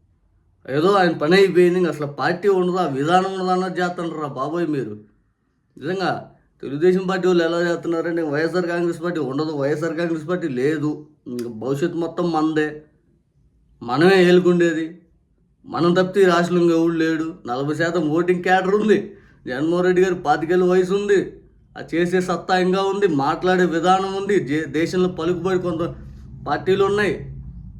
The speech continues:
ఇంత పెట్టుకో మళ్ళీ అధికారంలో రాలేడు, మేము వచ్చేసాం, మేము వచ్చేసాం, మేము,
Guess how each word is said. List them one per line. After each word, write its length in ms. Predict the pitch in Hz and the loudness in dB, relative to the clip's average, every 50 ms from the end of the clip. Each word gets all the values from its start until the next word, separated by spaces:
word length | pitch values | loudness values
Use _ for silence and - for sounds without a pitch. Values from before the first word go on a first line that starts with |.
| - - - - - - - - - - - - 160 202 | -20 -20 -20 -20 -20 -20 -20 -20 -20 -20 -14 -8 -6 -4
ఇంత 120 | 220 262 254 247 | 0 0 2 2
పెట్టుకో 240 | 254 247 247 254 269 254 240 | 2 2 2 0 0 2 2
మళ్ళీ 160 | 247 247 247 247 233 | 4 4 4 4 4
అధికారంలో 380 | 226 214 240 233 220 233 226 220 226 | 4 4 2 2 2 0 0 2 2
రాలేడు, 340 | 220 220 220 226 226 220 220 214 208 190 | 2 2 2 2 2 2 0 0 -2 -2
మేము 160 | 214 220 220 214 214 | 0 0 0 0 0
వచ్చేసాం, 300 | 214 220 208 214 214 214 208 | -2 -2 0 0 0 0 0
మేము 120 | 214 220 214 | -2 -2 -4
వచ్చేసాం, 320 | 214 214 202 214 220 208 202 214 | -4 -6 -4 -4 -4 -4 -2 -4
మేము, 140 | 220 220 | -4 -4